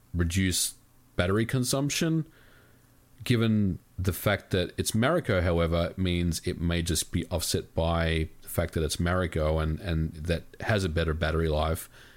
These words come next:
Potentially, there could be some new discoveries that they have been able to increase battery life again,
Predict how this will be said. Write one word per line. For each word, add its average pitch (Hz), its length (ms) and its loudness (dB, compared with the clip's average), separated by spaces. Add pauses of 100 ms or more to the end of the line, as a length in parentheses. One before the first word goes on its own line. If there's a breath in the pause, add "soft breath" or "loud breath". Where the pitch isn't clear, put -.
(580 loud breath)
Potentially, 113 480 4
there 101 120 4
could 101 240 0
be 98 500 2
some 101 340 2
new 101 140 4
discoveries 101 580 2
that 92 160 0
they 90 180 2
have 90 400 -2 (580)
been 92 220 2
able 92 340 2
to 87 640 2 (440 loud breath)
increase 107 400 0
battery 101 340 2
life 98 300 2
again, 98 480 0